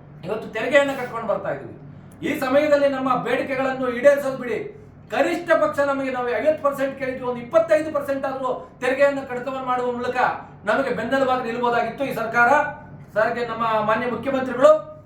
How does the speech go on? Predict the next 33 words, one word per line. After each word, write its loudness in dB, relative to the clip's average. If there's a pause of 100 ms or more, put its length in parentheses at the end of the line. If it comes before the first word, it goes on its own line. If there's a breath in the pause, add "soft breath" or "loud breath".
(120)
ಇವತ್ತು -6
ನಿಂತಿಲ್ಲ. -6 (440)
ಇದನ್ನ -4 (120)
ಕರ್ನಾಟಕ 0
ರಾಜ್ಯ -6
ಸರ್-, -6
ಕರ್ನಾಟಕ -4
ರಾಜ್ಯ -2 (380)
ಬಸ್ 2
ಮಾಲೀಕರ 4
ಸಂಘದಿಂದ -4 (520)
ನಾವು 0 (400)
ದೊಡ್ಡ 6
ಮಟ್ಟದಲ್ಲಿ 4
ಬಹಳ 2
ಸೀರಿಯಸ್ 2
ಆಗಿ 2
ನಾವು -2
ಇದನ್ನ -4
ಪರಿಗಣಿಸಿ, 2
ಎಲ್ಲ 2
ಮಾಲೀಕರು -2
ಪರಿಗಣಿಸಿ, -6
ಮುಂದಿನ 2
ದಿನಗಳಲ್ಲಿ 0
ಇದಕ್ಕೆ -2
ಹೋರಾಟಕ್ಕೆ 4
ನಾವು 0
ಸಜ್ಜಾಗಬೇಕು 2
ಅಂತ -4
ಹೇಳ್ಬಿಟ್ಟು -4 (160)
ತೀರ್ಮಾನವನ್ನು 0
ಮಾಡಿದ್ವಿ. -6